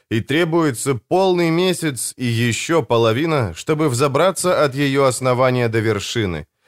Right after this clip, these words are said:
даже если человек не обременён грузом. Однако редкие мужи поднимаются с пустыми руками. Большинство волочёт за собой тачку с кирпичами.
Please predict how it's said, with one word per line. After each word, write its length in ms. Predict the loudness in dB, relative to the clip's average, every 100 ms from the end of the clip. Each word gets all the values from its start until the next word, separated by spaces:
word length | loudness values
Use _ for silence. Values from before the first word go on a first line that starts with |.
| _ 0
даже 260 | 0 2
если 260 | 0 -2 -4
человек 560 | -2 0 2 0 -2
не 160 | -4 -2
обременён 640 | 0 0 0 0 0 -2
грузом. 500 | -2 -4 -6 -12 -14 _ _ _ 0
Однако 580 | 0 2 2 2 2 2
редкие 480 | 2 0 0 0
мужи 420 | 2 2 2 0 0
поднимаются 800 | -2 0 0 2 2 0 -2 -8
с 60 |
пустыми 480 | -4 -6 -2 -2 -2
руками. 560 | -2 -4 -6 -10 -12 -18 _ _ _ _
Большинство 880 | 0 2 2 0 0 -2 -2 0 2
волочёт 520 | 4 4 2 2 0 0
за 100 | -2
собой 300 | 0 0 0
тачку 420 | 0 -2 -2 -4
с 80 | -4
кирпичами. 840 | -6 -6 -8 -8 -8 -8 -10 -18